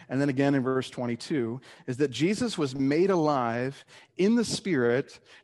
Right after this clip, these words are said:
to preach to disobedient spirits. You're saying, "What on earth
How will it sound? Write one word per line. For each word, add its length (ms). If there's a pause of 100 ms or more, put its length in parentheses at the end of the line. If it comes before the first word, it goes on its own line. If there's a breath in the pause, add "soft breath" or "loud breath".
to 120
preach 680 (180 soft breath)
to 100
disobedient 920
spirits. 720 (1700)
You're 80
saying, 260
"What 220
on 180
earth 480